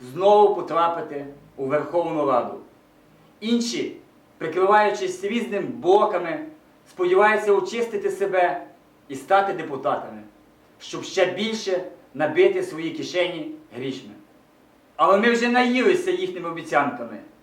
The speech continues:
і знаємо, чого варті їхні пусті слова.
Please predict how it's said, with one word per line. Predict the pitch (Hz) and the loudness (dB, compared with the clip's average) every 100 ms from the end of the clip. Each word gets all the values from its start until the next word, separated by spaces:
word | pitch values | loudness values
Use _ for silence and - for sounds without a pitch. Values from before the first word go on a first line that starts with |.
| _ _ _ _ 143 | _ _ _ _ -14
і | |
знаємо, | 147 190 226 220 196 | -4 2 4 4 0
чого | 180 165 160 | -4 -4 2
варті | 185 196 196 147 - - | 4 4 2 -8 -12 -16
їхні | 127 185 226 190 | -10 -8 -6 -8
пусті | 180 160 - 208 214 - - _ | -10 -12 -12 -6 -6 -8 -18 _
слова. | 127 120 104 | -8 -4 -4